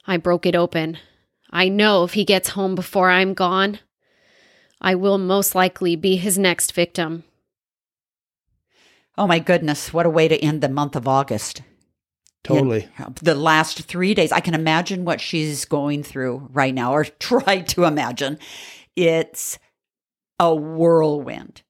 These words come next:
Speaker 2: She doesn't even know if while she's at that house, if Vic is going to come back and walk in the door. She doesn't even know if he really did go to New York City. All she knows is the true details of what's going on thanks to Detective D.
Speaker 3: Yeah.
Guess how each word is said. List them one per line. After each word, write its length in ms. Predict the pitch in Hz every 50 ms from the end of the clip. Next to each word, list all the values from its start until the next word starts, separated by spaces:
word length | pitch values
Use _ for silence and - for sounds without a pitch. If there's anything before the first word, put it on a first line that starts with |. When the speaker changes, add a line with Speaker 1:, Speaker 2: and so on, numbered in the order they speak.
| _ _ _
Speaker 2:
She 220 | - - - 226
doesn't 240 | 208 220 185 196 196
even 240 | 180 156 160 160 156
know 400 | 151 151 151 156 160 160 - - _
if 220 | - 147 143 143 139
while 240 | 139 156 151 151 151
she's 280 | - - 156 135 -
at 180 | 151 143 135 -
that 140 | 143 131 127
house, 260 | 143 135 135 - -
if 120 | 117 - -
Vic 180 | 139 123 -
is 140 | 127 120 -
going 180 | - 135 127 123
to 60 | 127
come 220 | - - 123 120 117
back 360 | 120 120 117 110 - - - -
and 200 | 131 123 120 123
walk 260 | 120 120 120 - -
in 120 | 120 113 120
the 60 | 117
door. 140 | - 110 117
She 120 | - -
doesn't 160 | - 277 247
even 140 | 208 175 180
know 80 | 165 160
if 100 | 160 -
he 80 | 147
really 360 | 143 139 165 160 143 131 127
did 320 | 131 - - 135 135 123 -
go 140 | - 113 107
to 120 | 110 117
New 120 | 120 120 110
York 260 | 104 92 - - -
City. 460 | - - - 131 117 - 82 - - _ _ _ _ _ - -
All 160 | 151 170 196
she 200 | - - - 185 160
knows 400 | 156 160 160 160 165 139 - -
is 380 | 123 120 120 120 - - - _ _ _ _ _ _ _ _ _ _ _ -
the 320 | 165 143 185 151 139 - _ -
true 480 | - - - - 185 180 165 160 156
details 580 | 156 - 147 147 147 143 - 151 131 123 131 -
of 100 | 120 110
what's 220 | 117 127 120 -
going 300 | - - 135 127 131 127
on 180 | 123 117 113 117
thanks 260 | - 123 110 120 - -
to 120 | - 120
Detective 540 | - 113 - 113 107 101 - - 95 - -
D. 320 | 110 104 - - 131 - _ _ _ _ _
Speaker 3:
Yeah. 240 | - 135 131 110 -